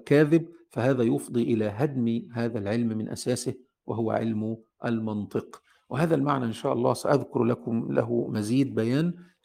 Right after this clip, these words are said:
بإذن الله في لقاء، آه، الأسبوع بعد القادم بمشيئة الله تعالى. يعني، آه، الكلام قد يكون فيه نوع من الصعوبة، آه، ولكن إن شاء الله،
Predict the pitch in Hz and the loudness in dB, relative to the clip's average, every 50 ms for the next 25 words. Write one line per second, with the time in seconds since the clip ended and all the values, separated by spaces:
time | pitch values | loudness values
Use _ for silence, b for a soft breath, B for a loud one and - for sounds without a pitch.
0 | b - - - 135 123 120 113 110 110 113 117 113 113 - 120 101 104 107 - | b -2 0 0 2 2 0 -2 -2 0 0 -2 -2 -4 -4 -6 -6 -6 -6 -4
1 | - 117 120 123 - - - _ _ _ _ _ _ _ - 101 104 101 - - | -2 0 0 0 -2 -4 -20 _ _ _ _ _ _ _ -8 -4 -2 -2 -2 -2
2 | 104 - - - - 113 120 123 110 107 113 107 101 107 104 110 - - - 120 | -2 -4 -6 -8 -4 -2 0 0 0 0 -2 -2 -2 -2 -4 -6 -6 -6 -6 -4
3 | 117 107 113 107 104 101 110 101 95 - - 131 - - - 110 107 110 107 104 | -4 -2 -2 -4 -4 -4 -4 -6 -6 -6 -6 -8 -6 -6 -4 -4 -2 -2 -4 -4
4 | - 101 110 127 139 147 156 160 - _ _ b b b b b b b - - | -4 -2 0 2 2 2 0 -2 -6 _ _ b b b b b b b -8 -4
5 | 123 123 123 120 117 113 113 110 117 117 117 113 113 117 - - 135 127 143 143 | -2 0 2 4 4 4 4 2 2 0 0 0 0 -2 0 2 2 4 4 2
6 | 139 - 180 151 139 123 - - 135 123 113 - 120 117 113 117 120 113 107 107 | 2 0 2 2 2 0 0 0 -2 -2 -2 0 0 2 2 2 2 2 0 -2
7 | 107 104 104 - - - 107 117 127 123 151 156 - - _ _ _ _ _ _ | -2 -4 -4 -6 -2 0 4 4 4 4 4 0 -2 -6 _ _ _ _ _ _
8 | _ _ _ - - - 101 101 104 104 107 110 107 104 107 113 123 127 127 123 | _ _ _ -6 -2 0 2 2 2 2 0 0 2 4 6 6 6 6 4 2
9 | 110 104 101 - 120 113 117 123 110 110 120 139 143 | 0 0 -2 -2 -4 -4 -2 0 2 2 4 2 2